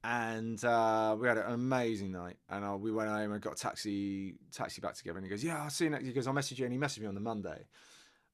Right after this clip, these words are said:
and, um, and I didn't hear from him again. And then someone said, and I was gonna teach, and he died on Tuesday.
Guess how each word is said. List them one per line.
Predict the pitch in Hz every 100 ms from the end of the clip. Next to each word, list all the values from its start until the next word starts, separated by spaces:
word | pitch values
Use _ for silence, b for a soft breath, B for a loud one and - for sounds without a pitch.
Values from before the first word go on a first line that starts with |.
| _
and, | 104 110 113
um, | 117 117 113 113 110 - _ _ _ _ _ _ _ _ _
and | 113 120 117
I | 120
didn't | 135 113
hear | 120 117
from | 110 107 104
him |
again. | 101 104 107
And | 107
then | 110 107
someone | 104 120 110 107
said, | - 107 101 _ -
and | 110
I |
was | 107 101
gonna | - 120 104
teach, | - 123 -
and | 117 107 _
he | 113
died | 127 120 95 -
on | 104
Tuesday. | - 120 -